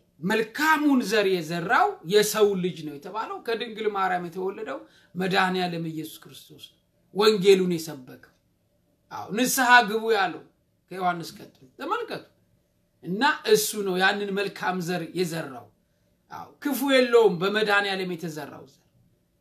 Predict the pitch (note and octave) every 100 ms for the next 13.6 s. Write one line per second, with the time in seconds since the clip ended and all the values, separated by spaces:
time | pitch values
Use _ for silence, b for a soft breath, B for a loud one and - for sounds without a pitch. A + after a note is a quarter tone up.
0 | _ _ _ _ - D4+ D#4 C4+ A3 C4+
1 | C4 C4 B3 A#3 G#3 D#3 G#3 A3 A3 -
2 | G3+ F3+ G3+ E3+ - F#3 E3+ D3 C#3 -
3 | _ _ _ _ _ _ _ _ _ _
4 | F#3+ A3 D4 D#4 - C#4 C4+ C4 A#3 F3+
5 | G#3 G#3 G#3+ - G3+ F#3+ G3+ F3+ F#3+ F3+
6 | E3 D#3 D3+ E3 - _ _ _ _ _
7 | _ F#3+ A3 F3+ A#3 A3+ A#3 A#3 G3 E3
8 | G3+ G#3+ A3+ A3+ A#3 A3 F#3+ B3 B3 A#3
9 | A#3 A3+ A3+ G3+ G#3+ G#3+ G#3 F#3+ D3 D#3+
10 | F3+ D#3 - - _ _ _ _ _ -
11 | A#3+ B3+ B3 A3+ A#3 F#3 A3+ G#3 D#3+ -
12 | _ _ D#3+ A3+ A3+ A#3 A3+ F3 - _
13 | _ - - G#3 A3+ A3+